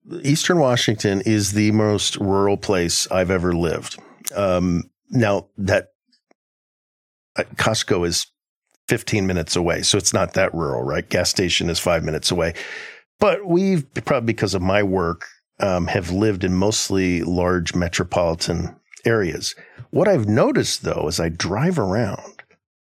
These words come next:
that, uh, the, the certain folks that were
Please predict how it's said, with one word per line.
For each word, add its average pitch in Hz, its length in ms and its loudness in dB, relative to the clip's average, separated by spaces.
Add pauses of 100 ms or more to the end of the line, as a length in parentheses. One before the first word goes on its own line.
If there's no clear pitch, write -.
(100)
that, 98 400 2 (300)
uh, 85 320 2
the, 85 360 -6
the 98 120 -2
certain 175 360 0
folks - 380 -2
that 113 120 0
were 101 200 0